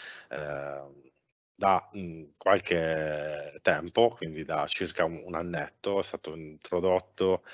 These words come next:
e lanciato alla Ignite de-, dell'anno scorso, eh, SharePoint Cor-, eh, Project Cortex, eh, Project Syntax.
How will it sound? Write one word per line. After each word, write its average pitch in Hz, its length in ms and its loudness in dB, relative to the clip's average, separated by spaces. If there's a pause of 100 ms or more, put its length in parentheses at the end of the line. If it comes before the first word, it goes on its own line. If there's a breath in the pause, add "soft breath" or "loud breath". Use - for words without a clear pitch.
(280 loud breath)
e 87 80 0
lanciato 87 920 4
alla 78 840 -2 (160)
Ignite 87 400 -2
de-, 73 240 -6
dell'anno 78 280 0
scorso, 110 680 4
eh, 82 80 -2
SharePoint 85 480 -6
Cor-, 85 320 0
eh, 82 420 -4
Project 90 300 -4
Cortex, - 460 0
eh, 69 260 -6
Project 90 260 -4
Syntax. - 560 2